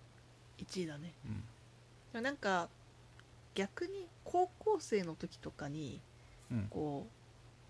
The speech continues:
Speaker 1: う、よく見てたみたいなやつがあんまりこ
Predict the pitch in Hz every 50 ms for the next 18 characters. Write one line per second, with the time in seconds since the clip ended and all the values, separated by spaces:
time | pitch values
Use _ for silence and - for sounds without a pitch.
0 | - - - 196 190 - - - 160 151 160 170 - 156 147 - - 135 131 135
1 | 127 - - - - - - 196 - - - - - - - - - - - -
2 | - - - - - 156 - - 151 - - - 240 294 302 311 302 294 285 269
3 | - - 254 247 240 233 -